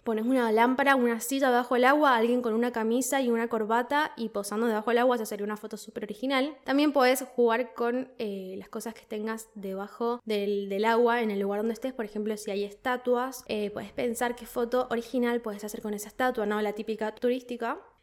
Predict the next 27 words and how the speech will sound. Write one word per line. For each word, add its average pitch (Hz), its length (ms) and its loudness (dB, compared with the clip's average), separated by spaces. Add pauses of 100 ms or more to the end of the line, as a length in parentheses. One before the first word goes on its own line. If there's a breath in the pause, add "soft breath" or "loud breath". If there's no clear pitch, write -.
Y 302 60 -2
bueno, 233 180 4
y 202 80 0
así 339 320 -2
ir 269 140 -6
jugando 247 480 0
con 202 180 -6
todo, 180 160 -10
también 240 320 -2
con 226 260 -4
los 247 140 -4
peces, 233 420 -2
también 202 360 -6
con 233 120 -4
el 247 100 -2
buceo 208 500 -4
y 233 100 -8
también 277 380 -2
puedes 214 180 -10
jugar 233 320 -4
con 220 220 -2
las 220 160 -2
burbujas. 202 720 -2
Yo, 220 120 -6
por 233 100 0
ejemplo, 262 600 0
em, 208 540 -2